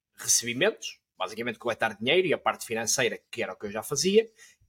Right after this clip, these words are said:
e performance marketing, que é lançar anúncios nas redes sociais para nós termos leads para passar aos nossos consultores. Isso significa que eu comecei a agarrar duas tarefas às quais eu não estava habituado.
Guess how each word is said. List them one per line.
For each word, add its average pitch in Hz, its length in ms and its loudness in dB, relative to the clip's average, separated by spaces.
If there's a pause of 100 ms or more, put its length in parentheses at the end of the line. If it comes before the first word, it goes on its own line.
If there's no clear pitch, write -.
(100)
e 190 360 -2
performance 175 480 -2
marketing, - 400 -2
que - 60 -10
é 110 40 -2
lançar 113 280 -2
anúncios 131 380 -4
nas 104 120 -6
redes 117 220 -8
sociais 151 480 0 (300)
para 147 160 0
nós 147 200 0
termos 143 320 0
leads 151 480 -2
para 143 120 -4
passar 143 260 0
aos 131 80 -2
nossos 139 180 -2
consultores. 147 560 -2 (760)
Isso 147 120 -2
significa 185 280 6
que 127 60 4
eu 120 60 -8
comecei 143 240 0
a - 20 6
agarrar 139 240 2
duas 143 160 0
tarefas 147 300 2
às 147 80 -4
quais 147 160 0
eu 151 80 2
não 151 80 2
estava 139 240 4
habituado. 143 400 0